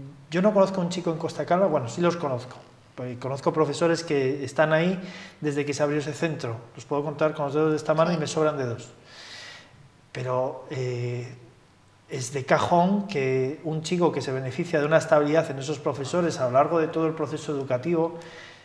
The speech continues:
tiene una ventaja enorme sobre el que no tiene esa gran suerte. Y hasta donde yo sé, ni un solo político, ni un solo responsable de educación ha hecho nada para poner el foco en eso.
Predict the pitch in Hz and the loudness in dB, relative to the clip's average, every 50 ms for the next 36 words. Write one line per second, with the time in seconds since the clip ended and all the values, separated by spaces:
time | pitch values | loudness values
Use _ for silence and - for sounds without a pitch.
0 | - - - - - - - - 139 139 147 143 147 147 143 135 156 143 - - | -20 -20 -20 -20 -20 -14 -8 -6 -4 -2 0 2 2 0 0 -2 -4 -4 -2 -2
1 | 160 151 151 147 156 170 170 - 175 170 151 143 135 - 131 127 127 135 135 147 | 0 0 0 0 0 -2 -2 0 0 0 0 0 -2 -4 -6 -6 -6 -4 -2 -4
2 | 147 - 156 156 156 160 151 - 135 127 120 123 120 117 - 165 170 165 170 160 | -2 -2 -2 -2 -2 -2 -4 -4 -6 -6 -6 -6 -6 -4 -2 -2 -2 -2 -2 -4
3 | 139 135 - - - - - - - - - - - - - _ _ _ _ _ | -6 -6 -8 -16 -18 -16 -16 -16 -16 -18 -20 -20 -20 -20 -20 _ _ _ _ _
4 | - 190 147 139 131 - 143 135 135 139 147 165 185 180 - 233 247 254 247 208 | -6 -4 -2 -2 -2 -2 -4 -4 -2 0 0 2 2 2 4 4 2 2 0 -4
5 | 165 156 156 160 190 208 202 - - 220 220 214 214 - 208 220 220 220 185 180 | -4 -2 0 2 2 2 2 4 4 6 6 6 6 4 4 4 4 2 2 2
6 | 175 175 190 180 202 208 196 196 196 - 196 175 - 196 190 185 185 175 175 175 | 2 2 2 4 4 4 4 4 0 -2 -2 2 4 6 6 6 6 6 6 6
7 | 160 170 - 214 202 190 175 165 170 - 147 135 147 170 196 226 254 254 247 - | 4 6 4 2 4 4 4 2 0 -2 -4 0 4 4 4 4 2 0 0 2
8 | - 143 143 143 139 139 139 151 160 - - - - - - - 147 156 202 233 | 4 6 8 8 8 8 6 2 -2 -6 -12 -16 -18 -8 -4 -2 0 2 2 2
9 | 226 - - 143 123 127 123 175 220 - - - 117 | 0 0 -2 -4 -2 -2 -2 -2 -2 -4 -6 -10 -12